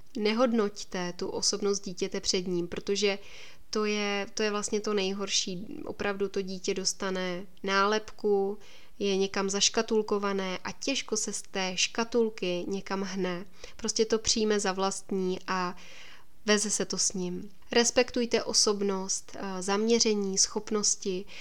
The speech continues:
Pamatujte, že každý jsme jedineční. Děti nemají naplňovat představy rodičů. Takové to, tatínek je lékař a dítě bude taky lékař.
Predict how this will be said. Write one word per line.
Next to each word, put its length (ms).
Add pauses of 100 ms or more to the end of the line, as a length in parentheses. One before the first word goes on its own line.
(160)
Pamatujte, 580
že 140
každý 720
jsme 240
jedineční. 920 (300)
Děti 260
nemají 420
naplňovat 600
představy 500
rodičů. 580
Takové 420
to, 220 (680)
tatínek 520
je 120
lékař 680 (100)
a 280 (140)
dítě 460
bude 220
taky 340
lékař. 560